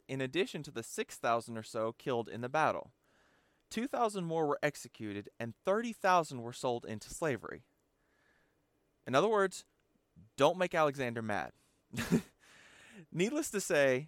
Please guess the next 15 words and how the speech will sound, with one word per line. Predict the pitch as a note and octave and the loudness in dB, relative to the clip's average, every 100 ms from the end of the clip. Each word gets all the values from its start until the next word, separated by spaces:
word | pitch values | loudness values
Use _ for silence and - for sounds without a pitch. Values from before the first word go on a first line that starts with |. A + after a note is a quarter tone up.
| - | -4
the | C#3+ | -4
cities | - F#3 F#3 E3+ | 2 2 2 0
that | D#3 C#3 | 0 0
hadn't | E3 F#3 A3+ | -2 -2 -4
resisted | E3+ D#3+ D3+ D3 | -6 -6 -6 -4
Alexander | - B2 B2 B2 A2+ B2 | 2 2 2 -2 -4 -6
fared | - A2+ G#2+ A2 - | -4 0 2 0 -2
a | A#2 | -2
lot | G#2 E2+ - | 0 -2 0
better. | D3+ F#2+ - _ _ _ _ _ _ _ _ _ _ | 0 0 -8 _ _ _ _ _ _ _ _ _ _
But | E3+ D3 | -2 0
what's | A3 - | -2 0
so | C4 | -2
fascinating | C4+ - F3 F#3 D3+ B2 A2+ A2+ | 0 0 0 0 -4 -6 -4 -2
about | A2 G#2+ | 0 0